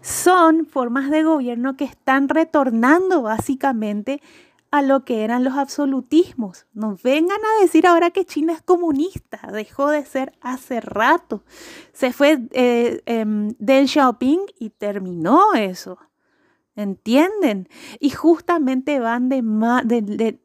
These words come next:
van de la mano con una expansión económica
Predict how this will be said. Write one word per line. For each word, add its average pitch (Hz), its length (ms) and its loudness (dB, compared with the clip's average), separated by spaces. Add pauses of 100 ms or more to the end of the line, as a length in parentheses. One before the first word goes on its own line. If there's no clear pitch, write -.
van 226 220 0
de 254 80 0
la 262 180 0
mano 202 360 -4
con 220 140 -6
una 220 160 -4
expansión 247 1040 -2 (840)
económica 202 1120 0